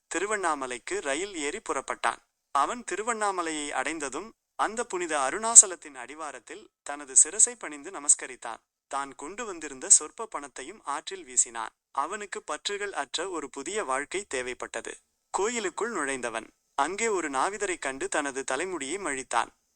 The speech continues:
அந்த நொடியில் அவன் உணர்ந்தான், "இதுவே என் இடம், இந்த அருணாசலமே என் புகலிடம்." அவனை தேடி யாரும் வரவில்லை.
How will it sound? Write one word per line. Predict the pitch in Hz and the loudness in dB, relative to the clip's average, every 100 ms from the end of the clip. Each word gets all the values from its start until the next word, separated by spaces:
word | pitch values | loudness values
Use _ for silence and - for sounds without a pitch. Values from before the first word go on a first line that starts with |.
| - | 0
அந்த | 143 135 | 0 0
நொடியில் | 131 151 220 208 - | -4 -4 -4 -4 -2
அவன் | 147 226 | -2 -2
உணர்ந்தான், | 202 160 139 120 113 _ _ | -2 -2 -2 -4 -6 _ _
"இதுவே | - 170 220 233 214 | -8 -4 -2 -2 -2
என் | 156 | -2
இடம், | 135 139 139 - _ - | 0 0 -2 -8 _ -10
இந்த | 160 170 | -4 0
அருணாசலமே | - 151 226 226 214 175 156 127 | 2 2 2 10 10 8 -6 -12
என் | 131 226 196 | -14 -12 -10
புகலிடம்." | 208 220 156 123 - _ _ | -8 -8 -8 -10 -12 _ _
அவனை | 139 139 170 | -4 -2 -4
தேடி | 214 156 165 180 | -6 -6 -6 -4
யாரும் | 131 151 208 | -4 -4 -4
வரவில்லை. | 151 127 117 113 | -4 -4 -6 -10